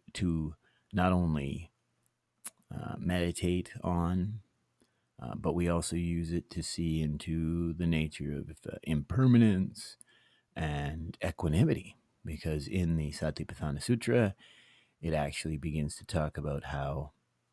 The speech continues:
you know, your skin and bone is no different than anyone else's or any other, uh, creature's skin and bones. Now, the third one is my favorite. Uh, sampajana, sati sampajana.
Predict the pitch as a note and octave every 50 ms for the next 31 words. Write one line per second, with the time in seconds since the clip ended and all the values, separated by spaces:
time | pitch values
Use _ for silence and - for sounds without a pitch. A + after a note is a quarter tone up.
0 | _ _ _ - D#2 D2+ D2+ C#2+ D#2 D#2 D2+ E2 F2 F2+ F2+ D#2+ - - - -
1 | D2+ C#2+ C#2 C2+ C2+ C2+ C#2 D2 C#2+ C#2+ C#2+ C#2+ C#2+ C#2 D#2+ D2+ C#2 C#2 C#2+ C#2+
2 | C#2 - - C#2+ B1+ - - D#2 D2 D#2+ - _ _ _ - _ _ _ _ _
3 | _ - G#2 D#2 D2 D2 C#2+ C#2+ C#2+ D2+ D2+ D#2 D#2 - - - - - - -
4 | - - - F#2+ F#2 C#2+ C#2+ D2 C#2+ - D2+ F2 E2+ D#2 D2 C#2 D#2+ - _ _
5 | _ _ _ _ _ _ _ _ _ _ _ - - - - - - - - -
6 | - D#2 - - - - - - - - _ _ _ _ _ _ _ _ _ -
7 | - - - D#2+ D2+ C#2 D2 D2 D2+ D#2+ D#2+ D#2+ D#2 D2+ C#2 C#2 - - - -
8 | - _ _ _ _ _ _ - - - - - - G2 F#2 F#2 F2+ - - A#2+
9 | A2 G#2+ F2+ E2 C#2+ D2+ D#2 D#2+ D#2 - C#2+ - - - - F2 D#2+ D2 D2 C2+
10 | - F#2 _ - _ _ _ _ _ _ _ _ _ _ _ _ - - _ _
11 | _ _ _ - _ - - - - - - D2+ C#2+ C#2+ - E2+ D2+ C2+ D2 E2
12 | D2 C2+ C2 B1 B1+ - - F#2+ F2+ - _ F2 D#2 - - E2 D#2+ D2+ - -
13 | D2+ - D2 C2 B1+ - - - - F2 F#2